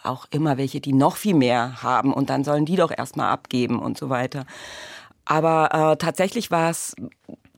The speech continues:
also das zu beschreiben, in dem Roman jetzt eigentlich auch mein größeres Anliegen, also dieses Auseinanderbrechen dann,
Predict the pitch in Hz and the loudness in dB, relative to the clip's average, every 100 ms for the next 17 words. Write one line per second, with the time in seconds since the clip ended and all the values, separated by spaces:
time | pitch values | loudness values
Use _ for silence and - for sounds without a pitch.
0 | - 143 160 151 214 - - 202 190 - | -6 -4 0 0 0 -2 -8 -6 -4 0
1 | 165 185 202 196 - 156 147 156 165 151 | 0 2 0 0 -2 -2 0 2 2 2
2 | 139 131 147 139 - - 135 143 139 127 | 2 0 -2 -4 -10 -10 -8 -6 -8 -10
3 | - 139 139 - - 143 135 151 160 - | -8 -8 -10 -14 -4 -4 -2 -2 -2 -6
4 | 139 - 143 143 139 139 139 143 151 147 | -6 -4 -4 -2 -2 -2 -2 -4 -6 -8
5 | - 147 151 160 139 147 147 - 139 139 | -4 -4 0 2 2 2 -2 -6 -8 -8
6 | 139 135 139 | -8 -8 -10